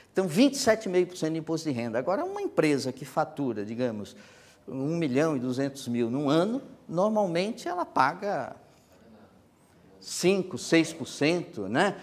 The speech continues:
de imposto de renda a partir daí, né? Porque tem o lucro presumido, tem uma série de, de, de formas de, de,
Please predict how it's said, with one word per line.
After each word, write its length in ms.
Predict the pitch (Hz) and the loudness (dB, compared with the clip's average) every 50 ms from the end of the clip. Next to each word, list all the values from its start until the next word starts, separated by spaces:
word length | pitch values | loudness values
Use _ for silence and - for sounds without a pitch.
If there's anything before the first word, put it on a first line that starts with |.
| - - - - | -18 -20 -18 -14
de 180 | 113 110 143 | -8 -4 -4
imposto 360 | 165 147 - 143 151 151 147 - | -4 -2 -2 -2 -4 -4 -4 -4
de 80 | 127 | -4
renda 540 | 113 95 110 135 165 190 170 110 107 107 104 | -4 -2 -2 -2 -2 -2 -2 -2 -2 0 0
a 60 | 117 | 0
partir 400 | 120 - 117 107 - - 147 143 | 2 0 0 0 -2 -6 -6 -4
daí, 380 | 127 113 101 110 135 156 135 - - - - | -2 -2 -2 -2 -4 -6 -8 -12 -18 -18 -8
né? 380 | 104 113 151 190 196 - - - | 0 2 2 2 2 -2 -12 -12
Porque 280 | - 120 - - 131 | -12 -10 -8 -6 -8
tem 340 | 123 - - 135 165 185 165 | -8 -4 -4 -2 -2 0 0
o 40 | 127 | 0
lucro 260 | 120 131 147 147 - | 0 0 0 -2 -2
presumido, 720 | 123 - 127 139 131 113 127 113 104 127 160 165 143 107 113 | -6 -2 0 0 0 0 -2 -4 -4 -4 -2 -2 -4 -6 -6
tem 140 | - - 196 | -8 -10 -10
uma 160 | 226 196 - | -8 -8 -10
série 320 | - - - 226 240 214 196 | -8 -4 -4 -4 -2 -4 -4
de, 260 | 160 156 147 120 - - - - - - - - - - | -4 -2 -4 -4 -4 -8 -20 -20 -20 -20 -20 -20 -20 -14
de, 200 | - 110 120 123 | -6 -2 -2 -2
de 120 | 113 117 - | -2 -2 -6
formas 800 | - - - - 165 190 214 220 190 151 123 117 117 110 101 | -6 -6 -2 4 6 8 8 8 6 6 2 -2 -2 -4 -6
de, 240 | 104 117 120 117 110 | -6 -4 -4 -4 -4
de, 400 | 92 104 101 107 110 107 101 98 | -6 -10 -10 -10 -8 -8 -8 -10